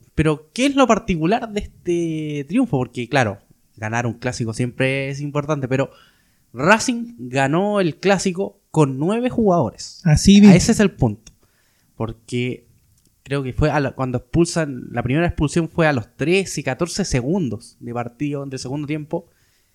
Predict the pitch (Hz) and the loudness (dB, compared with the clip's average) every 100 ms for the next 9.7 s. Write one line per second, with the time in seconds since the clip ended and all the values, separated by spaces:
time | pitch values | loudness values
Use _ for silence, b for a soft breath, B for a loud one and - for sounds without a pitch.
0 | _ - 143 151 160 147 143 139 - 156 | _ -2 -2 0 -2 0 -2 -2 -2 2
1 | 165 165 175 208 _ _ _ _ _ _ | 2 2 0 -4 _ _ _ _ _ _
2 | 131 135 113 - 160 180 - - - 123 | -2 -2 -2 0 2 2 0 -10 -12 -6
3 | 131 127 123 - 131 160 165 160 147 135 | -4 -4 -6 -6 -4 -2 0 -2 0 0
4 | 139 165 170 160 110 - - - _ _ | 2 4 4 4 0 -6 -16 -20 _ _
5 | - 127 139 156 143 160 156 - 123 160 | -2 0 2 2 2 2 0 -2 -2 -2
6 | 107 _ _ _ _ _ _ _ _ _ | -4 _ _ _ _ _ _ _ _ _
7 | - 165 180 160 127 135 127 120 107 117 | -2 2 4 4 4 4 2 -2 -2 0
8 | 117 110 107 107 107 107 107 110 170 - | 0 -2 -6 -8 -10 -12 -14 0 4 8
9 | 175 170 175 180 190 233 220 | 8 8 6 8 8 8 6